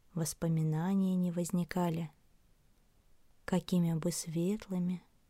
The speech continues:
или мрачными они ни были,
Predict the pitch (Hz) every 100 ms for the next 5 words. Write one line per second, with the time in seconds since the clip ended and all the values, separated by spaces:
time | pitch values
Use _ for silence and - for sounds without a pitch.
0 | _ _ _ 240 247 233 220 202 160 151
1 | - 156 151 165 - 156 151 151 151 170
2 | 196 196 190